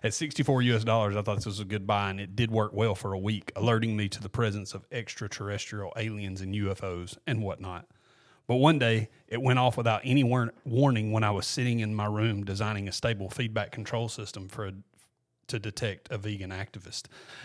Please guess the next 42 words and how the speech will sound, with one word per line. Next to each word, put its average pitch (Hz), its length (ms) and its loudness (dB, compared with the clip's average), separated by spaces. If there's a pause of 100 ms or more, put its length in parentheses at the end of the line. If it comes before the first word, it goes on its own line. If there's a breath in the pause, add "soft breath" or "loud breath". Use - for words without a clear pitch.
(140 loud breath)
With 117 160 4
no 135 320 6
aliens 127 480 4
around, 107 500 2
I 95 60 0
started 101 440 0
to 110 100 -2
worry 110 320 2
about 101 220 -4
the 104 80 -6
fact 104 300 -4
that 113 80 -6
my 113 140 -2
room 113 360 2
itself 110 380 -4
had 101 140 -4
become 104 320 -4
a 104 40 -4
U 104 220 -2
F 98 140 -6
O 101 100 -2
test - 360 -4
lab 92 220 -6
of 92 100 -10
some 95 200 -8
sort. 98 280 -8 (380 soft breath)
Soon 135 340 4
I 120 80 4
realized 127 560 0
that 104 120 -12
the 107 100 -8
U 117 220 2
F 110 160 -2
O 113 220 0
dash 107 260 -2
zero 110 320 -2
one 107 220 -2
detector 104 480 -6
was 95 160 -6
sitting 110 380 -2
on 101 120 -8
the, 92 120 -10